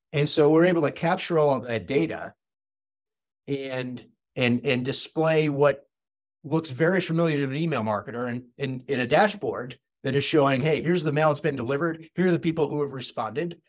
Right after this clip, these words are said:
Here's where they've gone," right? "Here's how many conversions you've hit." And all that data is being tracked in real time in a dashboard, really for the first time. And then the, the final piece of that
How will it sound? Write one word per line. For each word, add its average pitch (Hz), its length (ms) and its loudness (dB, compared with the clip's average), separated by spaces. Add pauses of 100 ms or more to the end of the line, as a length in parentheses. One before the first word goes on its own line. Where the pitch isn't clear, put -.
Here's 190 220 2
where 170 140 4
they've 135 160 0
gone," 113 440 -2 (640)
right? 120 360 -4
"Here's 170 200 2
how 175 80 6
many 160 160 4
conversions 131 580 -2
you've 101 120 -4
hit." 127 220 -4 (1300)
And 127 120 -6
all 175 220 4
that 180 200 4
data 170 180 6
is 151 80 0
being 147 300 0
tracked 151 540 0
in 175 220 0
real 175 240 0
time 123 640 -10 (640)
in 160 120 0
a 175 60 2
dashboard, 135 640 2
really 165 280 6
for 160 160 -4
the 135 80 -2
first 147 280 0
time. 120 220 -4 (1500)
And 123 100 -4
then 135 120 0
the, 123 240 2
the 123 100 -6
final 180 320 2
piece - 340 -4
of 120 120 -6
that 104 320 -6